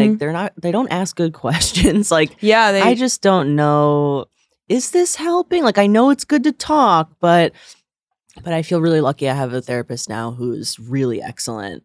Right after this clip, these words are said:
Speaker 1: But
Speaker 2: Really?
Speaker 1: 'cause
Speaker 2: Wow.
Speaker 1: I have, um, I have Medicaid, and so I, my, like,
Speaker 2: Nice.
Speaker 1: psychiatric, my psychiatric, uh,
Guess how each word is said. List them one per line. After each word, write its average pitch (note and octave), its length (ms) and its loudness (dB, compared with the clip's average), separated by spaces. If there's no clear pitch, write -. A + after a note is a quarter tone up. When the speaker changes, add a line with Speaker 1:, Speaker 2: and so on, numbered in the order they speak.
Speaker 1:
But F#3 80 -8
Speaker 2:
Really? G3+ 360 2
Speaker 1:
'cause F#3 240 -6
Speaker 2:
Wow. F3+ 60 -2
Speaker 1:
I D#3+ 120 2
have, A#3+ 320 0
um, C3+ 640 -4
I E3+ 100 0
have F3 100 0
Medicaid, D#3+ 680 -4
and C#3 160 -4
so C3+ 140 -4
I, B2+ 440 -2
my, C3+ 280 -2
like, E3+ 180 0
Speaker 2:
Nice. D#3+ 140 -4
Speaker 1:
psychiatric, A#2+ 760 -6
my B2+ 200 -4
psychiatric, B2 680 -8
uh, B2 640 -4